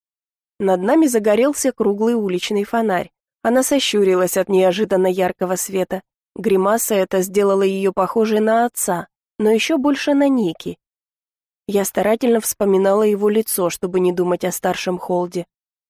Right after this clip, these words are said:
Интересно, как он? Чем сейчас занят? Всё так же ночами смотрит в телескоп, не мечтая о далёких звёздах, нет, просчитывая Вселенную в бесконечных уравнениях. Одарённый гений,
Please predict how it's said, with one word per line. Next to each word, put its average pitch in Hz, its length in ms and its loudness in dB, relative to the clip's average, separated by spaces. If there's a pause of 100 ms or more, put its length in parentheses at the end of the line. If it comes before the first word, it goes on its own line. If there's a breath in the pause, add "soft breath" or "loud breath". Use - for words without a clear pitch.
(180)
Интересно, 294 560 2
как 302 320 -2
он? 180 220 -4 (280)
Чем 320 220 2
сейчас 208 400 0
занят? 185 560 0 (440)
Всё 240 160 -2
так 302 220 0
же 262 120 2
ночами 262 420 2
смотрит 254 440 0
в - 80 -20
телескоп, 254 560 -2 (360)
не 233 200 2
мечтая 233 560 0
о 202 40 0
далёких 214 520 0
звёздах, 208 680 -2
нет, 220 520 -2 (380)
просчитывая 202 840 0
Вселенную 214 720 2
в 208 100 -6
бесконечных 175 920 -2
уравнениях. 170 920 -4 (920)
Одарённый 208 800 4
гений, 180 640 -2